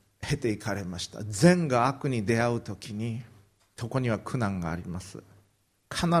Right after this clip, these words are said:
ず苦難を通らなければならない。善は悪に打ち勝ちます。神の道からのゆえに。しかし、そこには苦難がある。イエス様は苦難を通して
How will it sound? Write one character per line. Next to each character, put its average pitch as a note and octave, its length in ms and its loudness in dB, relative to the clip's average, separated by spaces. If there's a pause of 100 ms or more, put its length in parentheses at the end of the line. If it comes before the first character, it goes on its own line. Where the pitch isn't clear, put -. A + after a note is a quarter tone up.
(120)
ず C#3 100 -4
苦 - 140 -2
難 A#2 200 2
を F#2+ 60 -2
通 G#2+ 240 0
ら G#2+ 80 0
な G2 140 0
け F#2 100 -6
れ F2+ 80 -2
ば D#2 120 -6
な D#2+ 140 -6
ら E2 100 -4
な D2 200 -8
い。 F2+ 40 -12 (320)
善 D3 360 8
は A#2+ 220 4 (580)
悪 D#3 260 6
に B2+ 80 2
打 C3 140 6
ち - 160 4
勝 F3 180 -2
ち - 120 0
ま D#3+ 100 0
す。 - 220 -6 (600)
神 B2+ 300 4
の A2+ 160 2
道 A#2+ 220 0
か A#2 120 2
ら A2+ 100 2
の A2 120 0
ゆ A2 120 2
え G#2 40 -2
に。 G#2 100 -4
し - 100 6
か F3+ 140 -2
し、 - 140 0
そ D3 140 2
こ C#3+ 140 0
に C3+ 80 0
は A#2 80 -2
苦 - 160 -8
難 F#2 240 -4
が D#2 80 -8
あ D2 60 -10
る。 G#2+ 60 -14 (1040)
イ B2+ 100 6
エ C3+ 80 8
ス C3+ 120 -4
様 G#2 240 -2
は G#2 320 -2 (1200)
苦 - 140 2
難 A2 300 0
を F#2+ 60 -6
通 C3+ 240 0
し C3+ 80 -4
て - 280 -4